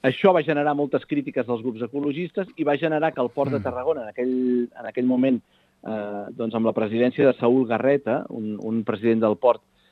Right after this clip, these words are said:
Speaker 1: segurament el que ha tingut més sensibilitat mediambiental, mm, en els últims anys, eh, de, dels presidents del Port de Tarragona, doncs el Port de Tarragona el que va dir és que tenia seriosos dubtes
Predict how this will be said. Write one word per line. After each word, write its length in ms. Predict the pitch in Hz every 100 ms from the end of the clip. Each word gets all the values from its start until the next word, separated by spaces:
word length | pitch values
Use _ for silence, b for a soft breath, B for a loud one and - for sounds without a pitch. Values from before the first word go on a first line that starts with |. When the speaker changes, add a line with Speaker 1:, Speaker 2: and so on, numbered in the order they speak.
| _
Speaker 1:
segurament 360 | 113 120 127 143
el 60 | 127
que 80 |
ha 60 | 127
tingut 220 | 131 123
més 140 | 120 -
sensibilitat 520 | 120 123 113 113 123
mediambiental, 760 | 117 110 110 110 107 123 110 - b b b
mm, 420 | 110 107 101 92 -
en 60 | 107
els 180 | 107 104
últims 320 | 120 120 110
anys, 260 | 123 113 117
eh, 160 | 107 -
de, 240 | 120 107 98 98 110 101
dels 200 | 104 98
presidents 460 | - 107 101 120 123
del 140 | 107
Port 160 | 120 110
de 60 | 110
Tarragona, 480 | 107 117 131 147
doncs 240 | 156 131 - b b b
el 80 | 131
Port 140 | 156
de 60 | 165
Tarragona 360 | 170 160 160 175
el 60 |
que 120 | 175 151
va 120 | 147
dir 220 | 147 147
és 120 | 156
que 180 | - 156
tenia 380 | 147 135 143 147 -
seriosos 460 | 135 135 131 135 113
dubtes 360 | 123 135 147